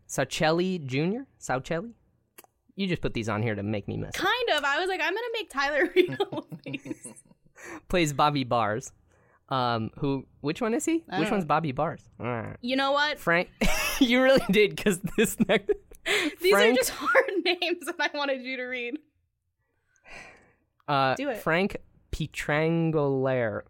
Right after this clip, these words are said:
Speaker 1: Pietrangolaire
Speaker 2: I
Speaker 1: plays Danny Kayo. Danny Knockout. That's cool. And then one Joe Pesci plays Carmine at the end.
Speaker 2: Okay.
Speaker 1: We don't, we don't see him for the rest of the movie, do we?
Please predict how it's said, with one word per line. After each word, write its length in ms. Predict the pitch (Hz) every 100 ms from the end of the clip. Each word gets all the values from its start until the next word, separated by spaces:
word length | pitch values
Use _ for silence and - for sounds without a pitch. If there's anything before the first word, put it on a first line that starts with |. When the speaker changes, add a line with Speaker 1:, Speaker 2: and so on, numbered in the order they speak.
| _ _ _ _ _ _ _ -
Speaker 1:
Pietrangolaire 560 | 135 139 139 135 160 190 - _ _ _ _ _ _ -
Speaker 2:
I 100 | 190
Speaker 1:
plays 140 | 120
Danny 260 | 110 120 120
Kayo. 400 | - 110 95 95 - _ _ _ _ _ _ _ _ - -
Danny 260 | 143 143 139
Knockout. 420 | 107 104 - - _ _ _
That's 160 | - -
cool. 240 | - - - _ _ _ - - -
And 120 | 190
then 360 | 196 196 196 190 _ _ _ _
one 260 | 196 220 214
Joe 200 | 208 208
Pesci 460 | 214 214 - 123 - -
plays 200 | - 175
Carmine 440 | - 190 165 113 110
at 100 | 113
the 100 | 131
end. 180 | 104 - _ _ _ _ _ -
Speaker 2:
Okay. 340 | 285 233 - - _
Speaker 1:
We 100 | -
don't, 160 | 247 175 -
we 100 | 269
don't 160 | 202 131
see 140 | 127
him 140 | 127 117
for 80 |
the 80 | 120
rest 200 | 120 -
of 60 | 135
the 60 |
movie, 160 | 147 165
do 140 | 220
we? 180 | 269 370